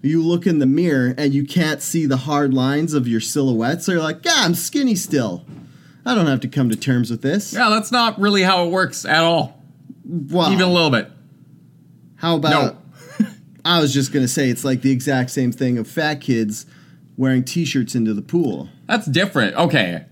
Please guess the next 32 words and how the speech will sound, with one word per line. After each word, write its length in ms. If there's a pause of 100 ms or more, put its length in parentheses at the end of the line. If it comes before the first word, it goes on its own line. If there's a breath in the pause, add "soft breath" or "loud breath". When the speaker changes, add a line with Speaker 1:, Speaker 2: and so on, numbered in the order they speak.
(140)
Speaker 2:
Which 200
also 400
strikes 320
me 120
as 100
dumb 340
because 480 (600 loud breath)
have 160
you 80
ever 140
worn 240
a 40
wet 200
t-shirt 360
before? 480
Speaker 1:
Yeah. 300
Speaker 2:
It 100
doesn't 240
matter 240
if 100
the 80
shirt's, 320
like, 160
eight 220
sizes 340
too 140
big. 260
It 140
clings 420
to 60
your 100
body. 420